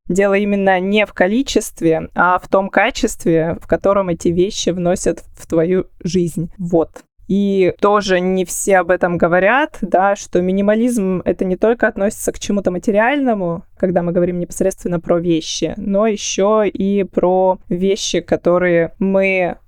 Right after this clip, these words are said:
получаем от жизни. Это люди, общение с людьми, это некие вещи, которые мы потребляем,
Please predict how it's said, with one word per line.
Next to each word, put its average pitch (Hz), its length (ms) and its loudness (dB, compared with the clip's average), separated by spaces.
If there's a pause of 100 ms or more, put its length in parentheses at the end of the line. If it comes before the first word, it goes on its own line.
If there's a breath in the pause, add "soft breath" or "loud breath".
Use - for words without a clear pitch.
(220)
получаем 190 580 2
от 175 100 0
жизни. 175 720 -2
Это 170 500 0
люди, 202 640 0
общение 190 500 -2
с - 140 -8
людьми, 175 640 0
это 175 580 -2 (220)
некие 185 880 -2 (100)
вещи, 185 440 -2
которые 196 320 0
мы 196 100 0
потребляем, 180 800 0